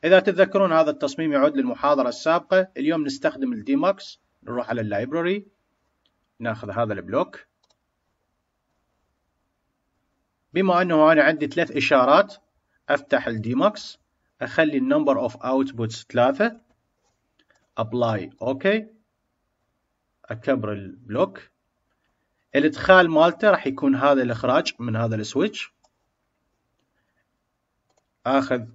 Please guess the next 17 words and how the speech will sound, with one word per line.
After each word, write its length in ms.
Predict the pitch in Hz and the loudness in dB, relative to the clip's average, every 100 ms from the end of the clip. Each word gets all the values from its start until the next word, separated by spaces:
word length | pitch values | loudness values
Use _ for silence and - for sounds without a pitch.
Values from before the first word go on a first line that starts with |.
| _ _ _ | _ _ _
كوبي 440 | - 139 120 113 | -4 -2 0 -4
لهذا 380 | 113 104 117 110 | -6 -6 -4 -4
السكوب 560 | 98 92 - 170 208 _ | -6 -8 0 0 -2 _
حتى 320 | - 117 113 | -10 -8 -4
أعرض 240 | 107 101 92 | -4 -4 -8
الإشارات، 720 | 80 92 104 87 117 214 - _ _ _ _ _ _ _ _ _ _ _ _ _ _ _ - | -10 -10 -8 -4 -2 -2 -4 _ _ _ _ _ _ _ _ _ _ _ _ _ _ _ -8
أغير 360 | 117 135 127 | 0 0 2
إعداداته، 720 | 110 101 95 95 127 135 196 214 - _ _ _ _ _ _ _ _ _ _ _ _ _ _ _ _ _ _ _ _ _ _ _ | -2 -2 -6 -2 -4 -2 -4 -4 -12 _ _ _ _ _ _ _ _ _ _ _ _ _ _ _ _ _ _ _ _ _ _ _
أخليه 420 | 117 - 131 123 | -16 -4 -4 -2
يفتح 380 | 120 113 110 101 | -6 -8 -10 -8
عند 180 | 107 117 | -10 -8
التشغيل، 760 | 110 104 95 104 165 175 170 175 _ _ _ _ | -8 -10 -10 -4 -2 0 -2 -8 _ _ _ _
النمبر 520 | 113 113 117 107 107 | -4 -2 -2 -2 -4
أوف 180 | - 107 | -6 -8
إنبوتس 360 | 117 110 107 - | -10 -8 -10 -12
أخليه 480 | - 104 95 101 | -12 -12 -10 -10
أربعة، 640 | 127 156 143 139 147 151 147 | -6 -6 -2 2 4 2 -2